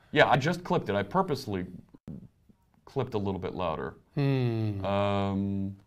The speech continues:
Speaker 2: Hmm.
Speaker 1: let me
Speaker 2: Let me get going, us.
Speaker 1: No, no. Okay. Copy.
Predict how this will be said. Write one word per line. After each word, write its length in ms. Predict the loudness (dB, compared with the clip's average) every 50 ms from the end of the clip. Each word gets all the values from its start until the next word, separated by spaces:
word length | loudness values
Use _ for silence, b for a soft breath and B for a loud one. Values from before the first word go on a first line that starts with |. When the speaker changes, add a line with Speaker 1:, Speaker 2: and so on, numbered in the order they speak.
| _ _ _ _ _ _ _ _ _ _ _ _ -20 -10 -6
Speaker 2:
Hmm. 840 | -4 -2 0 0 2 2 2 2 0 0 0 -2 -2 -4 -4 -4 -6 -8 -10 -14 -16 -18 _ -20 _ _ _ _ _ _ _ -20 -20 -20 _ _ _ _ _ -20 -20 _ _ _ _ _
Speaker 1:
let 80 | -10 -6
me 500 | -6 -4 -4 -4 -4 -4 -4 -6 -8 -12 -14 -18 -20 _ _ _ _ _ _ _ _ _ _ _ -4
Speaker 2:
Let 60 | -4
me 80 | -2 -2
get 120 | -2 -2
going, 180 | -2 -2 -2 -2
us. 180 | -4 -4 -8 -14 -20 _ _ _ _ _ _ _ _ _ -20 -20 _ _ _ _ -20 -20 _ _ _ _ _ _ _ _ _ _ _ _ _ _ _ _ -18 -4 0
Speaker 1:
No, 120 | 2 4
no. 120 | 4 2 2 0 -2
Okay. 220 | -2 -2 -2 -4 b b b b b 2
Copy. 340 | 4 4 4 4 4 0